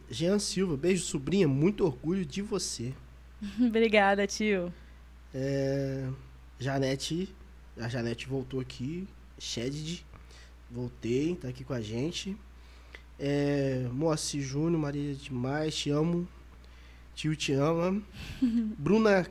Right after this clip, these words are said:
Speaker 1: Karim, então vou pegar cento e cinco. Ó.
Speaker 2: Ó, eu quero vídeo fazendo isso aí, hein?
Speaker 1: <laughs>
Speaker 2: Pode mandar um vídeo.
Speaker 1: José Vanderlei Ferreira Duarte, minha linda, saudades.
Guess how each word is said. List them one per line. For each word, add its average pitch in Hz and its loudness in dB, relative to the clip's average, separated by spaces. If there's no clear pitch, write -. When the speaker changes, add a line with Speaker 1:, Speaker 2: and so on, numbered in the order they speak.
Speaker 1:
Karim, 156 4
então 165 2
vou 160 -6
pegar 147 -2
cento - -4
e 202 -10
cinco. - -4
Ó. 127 -12
Speaker 2:
Ó, 226 12
eu 294 12
quero 262 10
vídeo 302 8
fazendo 370 10
isso 466 10
aí, 330 12
hein? - 8
Speaker 1:
<laughs> - -8
Speaker 2:
Pode 240 6
mandar 311 10
um 392 4
vídeo. 247 8
Speaker 1:
José 175 10
Vanderlei 156 6
Ferreira 170 4
Duarte, 156 0
minha 175 6
linda, 147 2
saudades. 139 -4